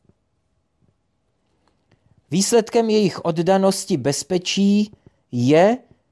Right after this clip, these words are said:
že jejich duše nikdy nenajdou odpočinutí v Kristu. A jejich touha po opravdovém spojení je zmařena.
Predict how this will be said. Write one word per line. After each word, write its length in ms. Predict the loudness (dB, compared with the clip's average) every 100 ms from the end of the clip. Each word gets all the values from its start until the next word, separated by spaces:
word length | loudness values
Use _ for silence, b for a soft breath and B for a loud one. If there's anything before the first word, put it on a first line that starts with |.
| _ _ -8
že 200 | -2 0
jejich 380 | 2 2 0 0
duše 380 | -2 0 0
nikdy 580 | 2 2 2 2 2 2
nenajdou 500 | 2 4 2 2 0
odpočinutí 880 | 0 -4 -4 -6 -2 -2 -2 -2 -4
v 100 | -4
Kristu. 540 | -4 -4 -4 -10 -12 -14 _ _ _ _ _ _ _ _ _ _ _ _ _ _ _ _ _
A 80 | -2
jejich 380 | 0 2 0 -2
touha 400 | -2 0 0 0
po 220 | -2 -4
opravdovém 800 | -6 -8 -2 0 2 2 2 0
spojení 760 | -6 -4 0 0 2 2 0 b b b
je 100 | -4
zmařena. 600 | -2 -2 -2 -2 -2 -6